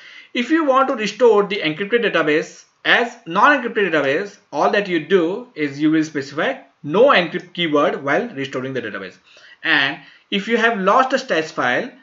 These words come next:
then you can open up the instance using these optional keywords.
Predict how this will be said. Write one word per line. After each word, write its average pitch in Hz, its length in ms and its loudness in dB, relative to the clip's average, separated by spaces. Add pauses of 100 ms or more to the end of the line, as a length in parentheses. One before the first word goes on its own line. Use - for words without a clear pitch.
(160)
then 147 240 -2
you 180 140 -4
can 185 340 -2
open 190 300 2
up 262 160 -4
the 277 140 -4
instance 180 720 -8 (360)
using 220 720 -4
these 170 280 -4 (160)
optional 151 420 -6
keywords. 104 480 -14